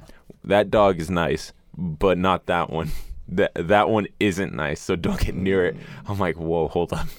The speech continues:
Speaker 1: <laughs> You're just gonna have a not nice
Speaker 2: <laughs>
Speaker 1: dog roaming around?" 'Cause they were, like, in the area where, you know, people sit and eat. Like, they had a couch
Speaker 2: Mm-hmm.
Speaker 1: and everything. So I'm like, "You're just gonna have that?" And when I kept listening, apparently,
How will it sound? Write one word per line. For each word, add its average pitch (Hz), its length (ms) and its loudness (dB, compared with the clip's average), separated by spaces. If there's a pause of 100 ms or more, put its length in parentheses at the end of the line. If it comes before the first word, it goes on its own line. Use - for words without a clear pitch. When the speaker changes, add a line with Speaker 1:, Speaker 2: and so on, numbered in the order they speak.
(200)
Speaker 1:
<laughs> 135 340 -8
You're 208 100 2
just 110 200 -2
gonna 113 160 2
have 104 300 2
a 98 60 4
not 85 380 4
nice 92 280 0
Speaker 2:
<laughs> - 20 -8
Speaker 1:
dog 185 440 6 (220)
roaming 135 420 8
around?" 123 720 4 (1300)
'Cause 120 140 2
they 131 120 6
were, 156 140 4
like, 120 380 4 (1000)
in 101 280 2
the 87 200 -2
area 85 360 2
where, 76 260 0
you 76 120 -4
know, 71 100 -2
people - 380 -8 (100)
sit - 280 -4
and 82 100 -6
eat. 78 260 -6
Like, 120 240 -6
they 78 60 -2
had 85 100 0
a - 40 -2
couch 80 240 -4
Speaker 2:
Mm-hmm. - 100 -12
Speaker 1:
and - 20 -8
everything. - 380 -8 (380)
So - 100 -14
I'm 82 40 -4
like, 73 160 -6
"You're 67 80 -12
just - 200 -10
gonna - 180 -8 (120)
have 76 240 -2
that?" 95 200 0
And 90 260 -4
when 82 120 -4
I 78 100 -4
kept - 300 -8
listening, 80 280 -10
apparently, 78 600 -8